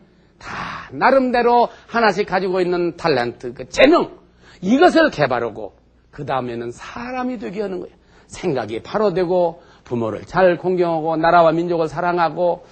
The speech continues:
친구를 잘 사귀고 또 항상 이웃에게 좋게 지내고 인류를 평화롭게 하고 이렇게 지내려고 하는 사람 만드는 것이 얼마나 중요하냐.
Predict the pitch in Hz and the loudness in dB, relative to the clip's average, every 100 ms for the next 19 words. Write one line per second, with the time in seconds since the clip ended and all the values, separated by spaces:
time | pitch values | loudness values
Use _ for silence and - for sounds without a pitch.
0 | - - _ - 240 208 190 165 151 170 | -20 -20 _ -4 0 4 2 2 0 2
1 | 160 - 226 226 220 220 - _ _ _ | 0 -2 -10 -10 -8 -10 -10 _ _ _
2 | _ 156 143 - 277 294 269 269 208 - | _ -4 -4 -2 0 2 4 2 2 -2
3 | - _ _ - 185 208 196 185 165 165 | -20 _ _ -6 0 2 4 4 4 2
4 | 123 - - 156 151 151 - 156 143 127 | -2 -10 0 2 2 -4 -4 -2 -2 -4
5 | 135 135 151 208 240 233 214 - 240 233 | -4 -2 -4 -4 -4 -2 -2 -4 -8 -4
6 | 208 - 214 175 - - _ _ _ - | -4 -6 -10 -10 -14 -18 _ _ _ -8
7 | 214 262 240 - 214 214 202 185 165 170 | -2 0 0 -4 0 2 4 4 2 -2
8 | 165 - - 262 294 302 277 277 254 240 | -4 -8 -10 0 2 4 2 0 0 0
9 | 240 226 220 233 214 196 180 180 - - | -2 -2 -2 -2 -2 -2 0 -2 -4 -20
10 | - - 202 151 123 117 107 95 - | -6 0 4 4 2 -2 -2 -4 -12